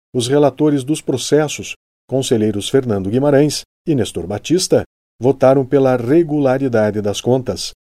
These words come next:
Entretanto, ressaltaram que o atraso no envio dos dados prejudica as ações de controle do T C E. Das decisões cabem recursos.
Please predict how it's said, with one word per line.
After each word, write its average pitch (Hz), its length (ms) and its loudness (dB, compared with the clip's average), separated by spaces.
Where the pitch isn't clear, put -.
Entretanto, 107 800 0
ressaltaram 143 760 2
que 117 100 -6
o 110 80 2
atraso 113 480 0
no 95 80 -6
envio 92 300 -6
dos 143 180 -2
dados 139 460 4
prejudica 151 680 2
as 123 100 2
ações 117 360 0
de 113 80 -4
controle 107 540 0
do 120 220 -2
T 101 160 -6
C - 180 -4
E. 101 220 4
Das 95 200 -4
decisões 143 580 0
cabem 87 260 -6
recursos. - 680 -4